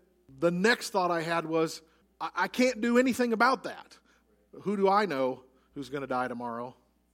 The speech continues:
that I didn't talk to?" Somebody on my street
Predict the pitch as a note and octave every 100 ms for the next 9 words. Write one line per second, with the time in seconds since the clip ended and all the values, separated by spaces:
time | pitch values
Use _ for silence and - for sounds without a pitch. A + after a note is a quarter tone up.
0 | _ _ _ _ _ _ _ _ _ _
1 | _ - B2 C#3 C3+ F#2 F2 F#2 D#2+ -
2 | D#2+ - _ _ _ _ _ _ _ _
3 | _ _ _ _ _ _ _ _ _ _
4 | _ _ _ _ _ - C3+ B2+ B2 B2
5 | B2+ B2 A#2 A2+ - D3 C#3